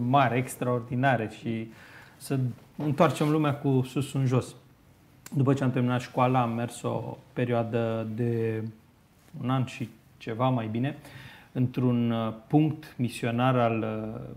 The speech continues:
Bisericii Baptiste din Alexandria și acolo am început să înțeleg că, de fapt, uh,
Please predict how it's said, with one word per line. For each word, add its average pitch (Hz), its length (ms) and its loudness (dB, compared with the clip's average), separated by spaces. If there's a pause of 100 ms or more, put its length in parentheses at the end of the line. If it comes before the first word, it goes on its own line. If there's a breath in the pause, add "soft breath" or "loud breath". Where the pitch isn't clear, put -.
(120)
Bisericii 117 440 -4
Baptiste 120 380 -4
din 117 180 -4
Alexandria 113 920 0 (520 loud breath)
și 131 640 4
acolo 139 320 4
am 208 100 4
început 170 380 -2
să - 160 -6
înțeleg 151 500 0
că, 151 120 0
de 123 180 2
fapt, - 520 -2
uh, 123 400 4